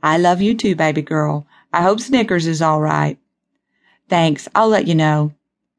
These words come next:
She stepped outside a few moments later, intent on getting over to the pasture before the vet. So intent was she that she almost mowed down an unexpected passerby on the sidewalk.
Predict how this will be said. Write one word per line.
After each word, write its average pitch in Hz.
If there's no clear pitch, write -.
She -
stepped 320
outside 175
a 160
few 170
moments 196
later, 156
intent 180
on 175
getting 175
over 165
to 180
the 180
pasture 170
before 165
the 165
vet. 160
So 339
intent 185
was 175
she 170
that 190
she 180
almost 190
mowed 180
down 175
an 165
unexpected 170
passerby 165
on 156
the 156
sidewalk. 208